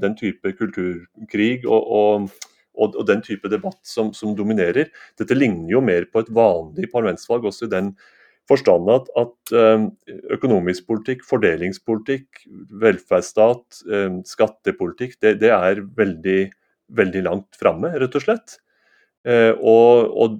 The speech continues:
og det kommer man til å høre mye om, og så er det krise- og behandlingskø i helsevesenet som er en åpenbar ting, og så er det innvandrings, eh,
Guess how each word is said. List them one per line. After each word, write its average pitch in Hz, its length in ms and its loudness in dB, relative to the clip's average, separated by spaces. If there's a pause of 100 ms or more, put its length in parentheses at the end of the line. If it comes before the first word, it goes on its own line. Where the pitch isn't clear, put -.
og 117 160 -4
det 101 160 2
kommer 101 240 0
man 95 80 -6
til 113 140 -4
å - 20 -8
høre 101 220 -4
mye 87 240 -4
om, 156 100 -2
og 123 80 -6
så 113 160 6
er 92 80 2
det 101 140 6 (1040)
krise- 98 420 -2
og 95 240 -2
behandlingskø 92 540 -2
i 98 80 -2
helsevesenet 95 640 -4
som 127 120 -8
er 117 80 -2
en 110 100 0
åpenbar 101 340 -4
ting, 143 160 -6
og 120 80 -4
så 101 220 4
er 85 100 -4
det 107 140 4 (640)
innvandrings, 95 680 -2 (360)
eh, 98 420 0